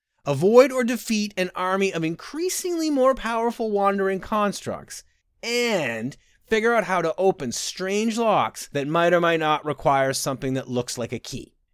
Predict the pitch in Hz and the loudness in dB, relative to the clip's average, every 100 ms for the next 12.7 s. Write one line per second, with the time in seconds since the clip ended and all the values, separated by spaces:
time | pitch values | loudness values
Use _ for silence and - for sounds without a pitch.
0 | _ - 226 - _ _ 190 170 151 135 | _ 0 0 -2 _ _ -2 0 2 0
1 | 139 123 110 82 67 - _ _ _ 196 | -2 -2 -4 -6 -10 -18 _ _ _ -10
2 | - - 370 - 135 92 - 190 170 190 | -6 0 2 2 -2 -8 -14 -6 -2 0
3 | 196 196 190 196 185 190 190 - 180 208 | 0 0 -2 0 0 0 -2 -4 -2 -2
4 | 208 202 - 202 214 202 185 - 110 92 | -2 -2 -4 -2 2 4 4 2 -4 -8
5 | - - - _ _ _ _ _ - 226 | -12 -14 -14 _ _ _ _ _ -4 0
6 | - 247 240 - - - _ _ _ 247 | 6 6 6 0 -6 -10 _ _ _ 0
7 | 247 240 226 208 196 208 208 - 196 190 | 2 2 2 2 0 2 2 2 4 4
8 | 185 180 170 202 - 240 214 143 104 - | 4 2 -2 -4 -2 0 2 0 -4 -8
9 | 135 160 156 180 - - - _ _ _ | -10 -8 -4 -4 -4 -8 -12 _ _ _
10 | 143 151 214 214 170 131 127 147 214 254 | -2 0 4 4 4 2 0 -2 -4 -4
11 | 302 330 - - 277 359 311 170 127 117 | -2 -2 -4 -8 -6 -6 -4 -4 -4 -6
12 | 113 98 92 90 82 92 | -6 -8 -10 -10 -10 -10